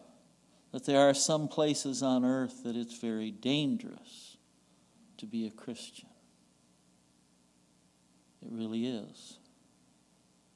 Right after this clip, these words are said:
Anyway, Saul, who was one of the leaders in the martyrdom of Stephen,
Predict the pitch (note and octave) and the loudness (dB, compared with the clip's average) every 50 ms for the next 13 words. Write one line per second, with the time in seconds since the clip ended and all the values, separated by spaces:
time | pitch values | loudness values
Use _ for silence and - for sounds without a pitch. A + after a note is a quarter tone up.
0 | _ _ _ _ _ _ _ _ _ _ _ _ _ _ _ _ _ _ _ _ | _ _ _ _ _ _ _ _ _ _ _ _ _ _ _ _ _ _ _ _
1 | _ _ _ _ _ _ _ _ _ _ _ _ _ _ _ _ _ _ _ _ | _ _ _ _ _ _ _ _ _ _ _ _ _ _ _ _ _ _ _ _
2 | _ _ _ _ _ _ _ _ _ _ _ _ _ _ _ _ - - - - | _ _ _ _ _ _ _ _ _ _ _ _ _ _ _ _ -20 -20 -20 -20
3 | - - - - F#3+ F#3+ D#3 C3+ B2 A#2 A#2+ C3+ C#3 C3+ - - - - - - | -20 -8 0 2 6 6 8 8 8 8 6 6 2 0 -6 -12 -18 -20 -20 -20
4 | - - _ _ _ _ _ _ _ _ _ _ _ - - - - - - - | -20 -20 _ _ _ _ _ _ _ _ _ _ _ -16 -12 -8 -4 -4 0 4
5 | D3+ D3+ C3+ A#2+ A#2 G#2+ G#2+ A#2+ C#3+ D#3 C#3+ - - - - - _ _ _ C3+ | 4 4 6 4 4 4 2 2 0 -2 -6 -12 -18 -20 -20 -20 _ _ _ -8
6 | B2+ A#2+ A#2+ A#2+ A#2 A#2 A#2 A#2 B2 B2 A#2+ A2+ A#2 A2+ A2+ A2 A#2 C#3 E3 E3+ | -6 -4 -4 -4 -4 -4 -4 -2 -2 -2 -2 -2 -2 -2 -2 -2 0 0 0 2
7 | C#3 C3 A#2 A#2+ B2+ C#3 C#3+ - - - - - - - - - - - _ _ | 2 2 2 2 0 -2 -4 -6 -10 -14 -18 -20 -20 -20 -20 -20 -20 -20 _ _
8 | - - B2+ A#2+ A#2 A#2+ A#2 - - - - - - - _ _ _ _ _ _ | -4 -2 0 2 2 2 0 -2 -8 -16 -20 -20 -20 -20 _ _ _ _ _ _
9 | _ _ _ - _ _ _ _ _ _ _ - A#2+ A#2+ B2 C#3 C3+ C#3 C3+ C3+ | _ _ _ -20 _ _ _ _ _ _ _ -2 0 4 8 8 10 10 8 6
10 | C3 A2+ B2 B2 B2 B2 A#2+ A#2 A#2 - - - - - - C3+ C3 A#2 A2 A#2 | 2 2 2 2 2 2 2 0 0 -2 -2 -4 -4 -2 0 0 2 2 2 0
11 | B2 D3 D3+ | -2 -2 -4